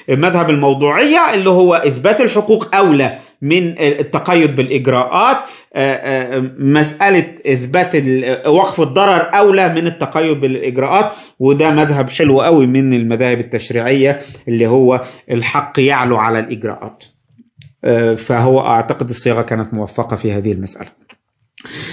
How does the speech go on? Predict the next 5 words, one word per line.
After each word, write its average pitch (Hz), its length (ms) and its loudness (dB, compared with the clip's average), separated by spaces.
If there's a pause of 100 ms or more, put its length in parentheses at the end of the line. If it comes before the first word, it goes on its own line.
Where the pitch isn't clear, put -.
(320)
آه، 151 460 0
أيضًا، 233 540 2 (500)
آه، 151 260 -4
بنتكلم 143 840 0
بقى، 208 380 2